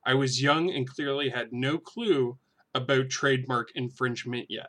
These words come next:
The site got pretty massive, reaching a hundred K or so visitors a day, and ultimately got shut down by,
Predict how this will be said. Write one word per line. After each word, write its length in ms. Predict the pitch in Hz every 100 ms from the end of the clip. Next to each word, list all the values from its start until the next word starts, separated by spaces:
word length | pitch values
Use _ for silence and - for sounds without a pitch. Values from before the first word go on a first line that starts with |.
| - _ _ _ _ _ -
The 80 | 139
site 280 | 151 160
got 300 | 160 143 131
pretty 680 | - - - 185 208 202 208
massive, 600 | 190 202 208 - 139 131
reaching 400 | 135 139 135 156
a 80 | 123
hundred 540 | 107 185 175 175 147 131
K 420 | 190 175 156 170 - _ _ _
or 180 | 170 143
so 280 | - 165
visitors 480 | 135 143 139 131 127
a 40 | 120
day, 360 | - - 113 - _ _
and 120 | 151 -
ultimately 560 | 170 214 226 151 127 135
got 220 | 131 127
shut 320 | - - -
down 240 | 170 143 135
by, 260 | 131 143